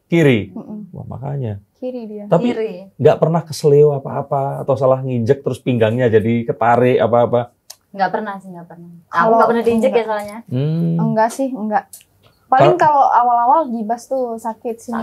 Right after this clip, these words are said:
Speaker 3: Sakit.
Speaker 1: Iyalah pasti, karena itu
Speaker 2: Mm-mm.
Speaker 1: dulu yang paling kita tunggu tuh pas
Speaker 3: Hmm.
Speaker 1: trio Macan kan signaturenya itu gitu.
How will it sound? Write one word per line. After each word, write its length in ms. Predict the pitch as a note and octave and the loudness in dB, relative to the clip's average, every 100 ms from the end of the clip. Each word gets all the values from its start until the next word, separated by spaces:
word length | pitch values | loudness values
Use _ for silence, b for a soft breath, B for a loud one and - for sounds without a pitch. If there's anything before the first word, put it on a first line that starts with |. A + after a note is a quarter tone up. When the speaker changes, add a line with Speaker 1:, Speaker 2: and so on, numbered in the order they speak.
| A3 | -8
Speaker 3:
Sakit. 80 | G#3 | 0
Speaker 1:
Iyalah 400 | C#3 G3 F#3 C3 | 4 6 6 4
pasti, 320 | A#2 B2 A2+ G2+ | 4 2 0 0
karena 300 | - B2+ F3+ | 2 2 2
itu 220 | C#3+ A3+ | 0 0
Speaker 2:
Mm-mm. 120 | E3+ | 0
Speaker 1:
dulu 200 | G#2+ A2+ D3+ | 2 2 2
yang 180 | D3+ | 0
paling 260 | C3 B2 C3+ | 0 -2 0
kita 200 | C3+ C3+ | 0 0
tunggu 320 | B2 C#3 C#3+ | 0 0 2
tuh 120 | C#3 C3+ | 2 2
pas 180 | B2 | 2
Speaker 3:
Hmm. 540 | - A3 A3 - - - | 0 -6 -10 -10 -10 -2
Speaker 1:
trio 220 | - C3 | 2 4
Macan 240 | C3 B2+ G3+ | 6 4 4
kan 160 | F#3+ | 4
signaturenya 580 | D#3 - A2 G2+ A2+ D3 D3+ | 2 0 0 2 4 4 4
itu 260 | E3+ C3 B2+ C3 A2+ | 2 2 4 2 0
gitu. 380 | F#2+ G#2 F#2+ | -2 -2 -4